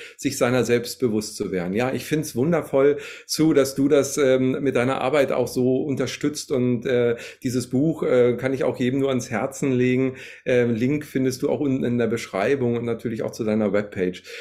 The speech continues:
Sue, deine Projekte, du machst ja viel, du hast gerade davon, äh, gesprochen, was gerade fertig geworden ist. Was sind die nächsten Aktionen, um sozusagen hier schöpferisch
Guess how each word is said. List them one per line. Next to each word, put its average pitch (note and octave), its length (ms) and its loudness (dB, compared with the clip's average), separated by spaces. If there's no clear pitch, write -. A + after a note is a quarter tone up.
Sue, G3 400 4
deine D3+ 260 4
Projekte, D3 540 2
du C#3 100 0
machst C#3+ 280 0
ja C3+ 80 4
viel, D#3 500 4
du C#3+ 120 0
hast C3 160 -2
gerade B2+ 220 2
davon, B2+ 440 0
äh, - 80 -4
gesprochen, B2+ 720 0
was - 320 -4
gerade A2 300 0
fertig A#2+ 400 -2
geworden A2+ 320 2
ist. E3+ 240 0
Was C#3+ 140 -2
sind D3+ 180 -2
die D3 80 -2
nächsten C3+ 640 0
Aktionen, C#3+ 760 4
um C3+ 200 4
sozusagen A#2+ 580 4
hier C#3+ 380 4
schöpferisch B2+ 500 2